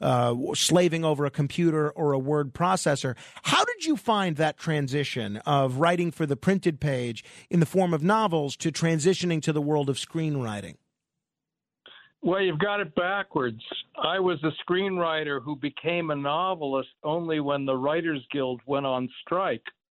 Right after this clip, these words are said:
Speaker 2: and we weren't allowed to write screenplays. I was writing television movies, The Night That Panicked America and Judge Dee and The Haunted Monastery. Um, and my career was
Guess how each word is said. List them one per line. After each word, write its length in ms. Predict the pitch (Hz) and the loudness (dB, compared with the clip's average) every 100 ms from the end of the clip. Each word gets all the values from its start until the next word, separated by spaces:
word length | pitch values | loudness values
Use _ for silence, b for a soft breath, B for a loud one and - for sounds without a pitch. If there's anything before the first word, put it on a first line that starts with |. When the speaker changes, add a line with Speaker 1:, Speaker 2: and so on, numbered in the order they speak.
| _ - | _ -10
Speaker 2:
and 260 | 135 135 135 | -6 -4 -2
we 80 | |
weren't 300 | 135 147 160 | 0 0 0
allowed 440 | 135 135 170 190 156 | 0 0 0 -2 -4
to 100 | 143 | -6
write 320 | 120 123 120 113 - - | -2 -2 -2 -6 -18 -8
screenplays. 800 | 135 135 131 123 131 117 110 120 - _ _ b b | -2 0 0 0 0 2 2 0 -4 _ _ b b
I 120 | 165 | 0
was 180 | 185 151 | 0 0
writing 400 | 151 156 151 147 135 | -2 -2 -2 -6 -6
television 640 | 151 151 147 135 127 139 131 | -2 -2 -2 -2 -4 -4 -2
movies, 400 | 131 127 127 123 - | -2 0 -2 -2 -2
The 60 | |
Night 300 | 123 131 131 - | 0 0 -2 -4
That 160 | 127 | -6
Panicked 400 | - 127 127 120 | -2 -2 -2 -4
America 720 | 120 131 170 165 156 147 139 - b b | -4 -2 -2 -2 -2 -2 -4 -6 b b
and 200 | 117 117 | -12 -10
Judge 300 | 113 139 135 - - | -4 -2 -4 -8 -2
Dee 260 | 147 143 | 0 2
and 160 | 135 120 | 0 -2
The 60 | 113 | -4
Haunted 480 | 143 139 135 117 | -4 -4 -4 -4
Monastery. 920 | 120 143 151 143 - 151 131 127 127 123 _ _ _ b | -2 -2 -2 -4 -6 -4 -2 0 -2 -6 _ _ _ b
Um, 640 | 147 143 139 139 139 139 139 | -4 -2 -2 -4 -8 -8 -6
and 180 | 143 139 | -4 -2
my 160 | 143 139 | -2 -4
career 400 | - 165 202 170 | -2 -2 0 -2
was 160 | 135 | -4